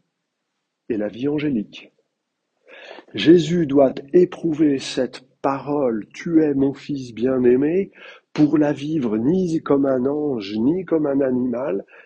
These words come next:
mais pour la vivre pleinement dans sa réalité humaine. Euh, tout au long de la vie de Jésus, il va devoir trouver le chemin,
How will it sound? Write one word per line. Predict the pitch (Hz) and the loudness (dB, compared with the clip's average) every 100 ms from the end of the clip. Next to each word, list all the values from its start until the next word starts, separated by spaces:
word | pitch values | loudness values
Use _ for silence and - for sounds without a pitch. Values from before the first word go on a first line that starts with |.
| _ | _
mais | - 131 | 0 0
pour | 127 135 | -2 -4
la | 139 | -2
vivre | 120 135 170 147 - _ _ _ _ _ | -4 -6 -6 -6 -8 _ _ _ _ _
pleinement | - 165 165 147 139 143 156 170 - _ _ _ _ _ - | 0 0 0 -2 -2 -2 -4 -8 -14 _ _ _ _ _ -12
dans | 104 151 165 | 0 0 0
sa | 160 | -4
réalité | 135 135 123 120 117 123 | -2 0 0 -4 -4 -4
humaine. | 104 107 98 95 82 85 - _ _ _ _ _ _ _ _ _ _ _ _ _ _ _ - - _ _ | -4 -4 -6 -6 -8 -14 -20 _ _ _ _ _ _ _ _ _ _ _ _ _ _ _ -20 -20 _ _
Euh, | 95 104 - - - 135 131 208 190 240 | -8 -6 -8 -12 -14 -12 -6 -6 -6 -8
tout | - 190 185 | -2 0 4
au | 156 | 6
long | 165 165 | 6 4
de | 156 | 2
la | 135 | 0
vie | 135 | -2
de | 139 | -2
Jésus, | 131 135 107 120 165 190 - | 2 2 2 -2 0 -2 -2
il | 175 120 | -2 -2
va | 120 127 | -4 -2
devoir | 131 120 135 151 151 - - - _ _ _ _ _ | -2 0 -2 -2 -4 -8 -20 -20 _ _ _ _ _
trouver | - 175 185 180 151 | -2 2 4 4 4
le | |
chemin, | - - 135 123 143 190 | 0 0 0 0 -4 -8